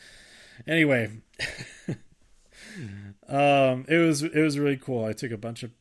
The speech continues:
a bunch of pictures. My very seldomly used panorama feature on my phone I utilized that. Just the regular one on the regular camera app. I think that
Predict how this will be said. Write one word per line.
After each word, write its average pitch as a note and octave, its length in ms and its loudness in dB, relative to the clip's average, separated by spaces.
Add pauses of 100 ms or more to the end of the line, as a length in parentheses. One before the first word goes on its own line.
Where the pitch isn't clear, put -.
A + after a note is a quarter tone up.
(180)
a B2+ 100 -6
bunch A#2+ 260 -8
of - 60 -16
pictures. E3+ 540 -2 (480)
My C3 480 0
very F#3+ 280 4
seldomly F3+ 600 2
used E3 520 2
panorama F3+ 760 2
feature E3 580 -4
on D3 80 -2
my C3+ 100 0
phone E3+ 480 -2 (460)
I B2 40 -4
utilized C3+ 580 -2
that. D3 340 -2 (500)
Just C#4 260 0
the F3+ 100 2
regular E3 500 2
one F#3 360 -2
on D3 160 -8
the C3+ 80 -4
regular D#3+ 280 -2
camera F3 300 -6
app. A3+ 240 -6
I E3 100 -6
think C#4 400 -8
that F3 360 0